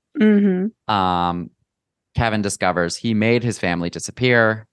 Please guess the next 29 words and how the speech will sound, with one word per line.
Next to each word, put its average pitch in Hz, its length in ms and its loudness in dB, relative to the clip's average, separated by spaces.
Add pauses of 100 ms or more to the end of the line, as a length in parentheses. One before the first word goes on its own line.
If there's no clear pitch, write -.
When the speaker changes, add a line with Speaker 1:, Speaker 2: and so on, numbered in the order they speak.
(200)
Speaker 2:
and 101 180 0
then 98 100 2
immediately 92 460 0
is 85 120 -4
elated 78 500 -4 (1040)
and 110 180 0
Speaker 1:
Yeah. 190 140 4
Speaker 2:
is 170 60 -2
so 90 140 0
excited. - 480 -8 (1700)
He 117 100 -4
goes 117 220 2
around 120 220 4
the 98 60 4
Speaker 1:
Yeah. - 20 2
Speaker 2:
house, 95 460 -2 (180)
montage 107 640 2
of, 107 140 -2
like, 117 260 -2
"Woo!" 466 380 2
and 131 160 -2
then 131 80 2
he 120 40 0
does 139 200 0
a 165 40 0
bunch 165 180 0
of 160 100 -6
kid 110 240 -2
stuff. 104 380 -2